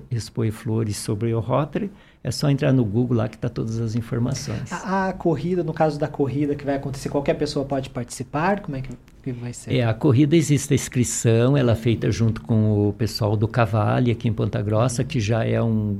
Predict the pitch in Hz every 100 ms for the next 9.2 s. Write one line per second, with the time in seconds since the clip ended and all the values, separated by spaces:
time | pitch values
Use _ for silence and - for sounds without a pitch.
0 | 135 110 104 98 104 98 107 95 104 98
1 | 104 117 107 98 107 104 101 104 104 107
2 | 107 - 110 - 117 107 - - 120 143
3 | 143 117 107 101 110 110 104 110 - 110
4 | 113 110 110 107 - 113 117 123 - -
5 | - - - 131 - 131 107 131 - 143
6 | 143 139 151 147 - 139 - 127 - 127
7 | 120 104 92 107 104 - - - 104 95
8 | 110 131 131 117 104 104 104 90 104 -
9 | 117 104